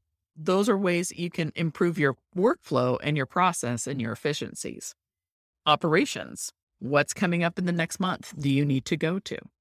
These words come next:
What are those things that are coming up that you need to work on? Is there any processes you need to change? Any procedures you need to change?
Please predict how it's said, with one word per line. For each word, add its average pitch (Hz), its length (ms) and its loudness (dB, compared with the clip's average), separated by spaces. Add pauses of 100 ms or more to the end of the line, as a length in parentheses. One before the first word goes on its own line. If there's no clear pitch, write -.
(100)
What 151 260 2
are 151 100 4
those 147 280 0
things 147 300 -2
that 139 140 2
are 139 220 -2
coming 165 340 2
up 151 200 2
that 151 180 -2
you 156 80 -2
need 151 220 -2
to 165 100 -2
work 135 300 -2
on? 110 260 -8 (640)
Is - 60 -20
there 160 160 4
any 175 140 4
processes 151 640 2
you 135 80 0
need 120 160 0
to 117 80 -10
change? 117 260 -2
Any 123 160 0
procedures 139 680 -4
you 127 80 -4
need 113 200 -2
to - 80 -10
change? 113 440 -2